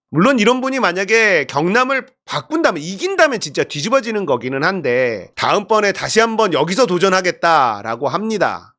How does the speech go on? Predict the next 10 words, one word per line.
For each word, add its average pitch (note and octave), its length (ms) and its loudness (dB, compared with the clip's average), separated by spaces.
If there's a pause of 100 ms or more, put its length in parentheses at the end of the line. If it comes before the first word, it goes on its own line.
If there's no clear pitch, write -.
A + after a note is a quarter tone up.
이런 B2 200 0
분들 C#3+ 500 2
우리가 C#3+ 420 0
기억하고 E3 500 -2
상줘야 A#3 400 0
돼요. D#3 420 -2 (420)
예. - 260 -12 (180)
임종득 G3 680 2
최상병 A3 500 0
사건에 G3+ 800 0